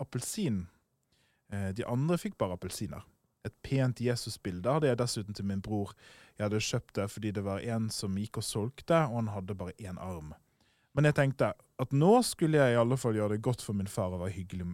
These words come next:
med ham. Ja, så fikk jeg vite med det samme jeg sto i døren, at min far var død for noen timer siden.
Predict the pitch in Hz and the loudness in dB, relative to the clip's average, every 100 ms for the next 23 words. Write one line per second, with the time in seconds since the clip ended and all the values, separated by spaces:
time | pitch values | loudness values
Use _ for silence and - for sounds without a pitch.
0 | - 101 85 78 101 _ _ _ _ _ | -8 -10 -8 -10 -14 _ _ _ _ _
1 | - 139 277 - _ - - 214 214 190 | 4 6 6 2 _ -8 -2 0 0 2
2 | 151 143 - 170 135 - 127 139 127 - | 2 2 2 2 2 2 2 2 0 2
3 | 135 120 117 104 131 175 127 117 - 120 | 2 4 4 4 2 2 2 -2 0 0
4 | 101 98 113 95 - 90 87 85 87 - | 0 -2 -2 -2 -4 -6 -6 -8 -8 -8
5 | 76 73 | -12 -14